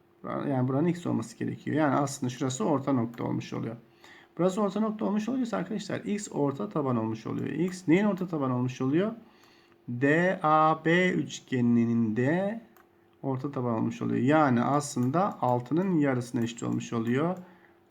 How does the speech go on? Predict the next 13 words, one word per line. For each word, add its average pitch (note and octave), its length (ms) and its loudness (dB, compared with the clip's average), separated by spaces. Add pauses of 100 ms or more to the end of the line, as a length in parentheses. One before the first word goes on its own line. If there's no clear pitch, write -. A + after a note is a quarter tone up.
(240)
Değil F#3 100 0
mi G3+ 60 0
arkadaşlar? B2 340 -6
Altı, B2 680 -2
iki, C3 300 -2 (560)
altının B2 320 -2
yarısı A#2+ 320 0
üç C#3+ 220 -2
bölü A#2+ 160 2
altı, B2 300 -2
bir C#3+ 140 0
bölü B2 140 4
iki. A2+ 300 -4